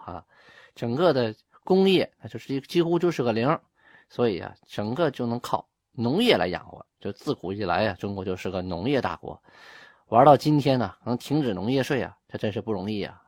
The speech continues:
算我们赶上好时代了。就这样做呢，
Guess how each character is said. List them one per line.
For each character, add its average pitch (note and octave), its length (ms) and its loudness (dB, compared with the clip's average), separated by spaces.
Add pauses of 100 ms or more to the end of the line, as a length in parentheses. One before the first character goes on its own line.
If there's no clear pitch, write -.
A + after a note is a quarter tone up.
算 - 180 -2
我 D2+ 40 -2
们 F#2+ 100 -4
赶 - 140 0
上 G2 120 -4
好 F2 140 2
时 A2 100 -4
代 B2 180 6
了。 G2 140 -2 (1000)
就 D#3+ 220 4
这 F#3 160 4
样 C#3 220 8
做 C3+ 220 6
呢， G2+ 200 0